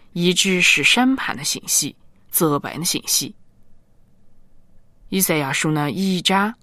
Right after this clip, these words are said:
二到四节，一章二到四节就已经说了：“天哪，要听！地啊，侧耳而听！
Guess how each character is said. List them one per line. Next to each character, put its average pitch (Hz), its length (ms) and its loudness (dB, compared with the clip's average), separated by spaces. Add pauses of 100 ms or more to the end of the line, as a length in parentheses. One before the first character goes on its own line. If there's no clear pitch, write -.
(100)
二 - 120 -6 (320)
到 - 160 -10
四 - 260 -4
节， - 300 -6 (880)
一 175 220 -2
章 170 320 0 (340)
二 - 180 0 (380)
到 - 300 -8
四 - 280 -4
节 - 240 -6 (680)
就 180 180 2
已 240 180 2
经 170 220 -2
说 156 220 -2
了 127 180 -10 (1400)
：“天 175 260 2
哪， 220 220 -2 (380)
要 151 240 -4
听！ 214 340 0 (760)
地 151 200 0
啊， - 240 -6 (400)
侧 143 360 -4
耳 226 360 2
而 170 100 -2
听！ 135 320 -8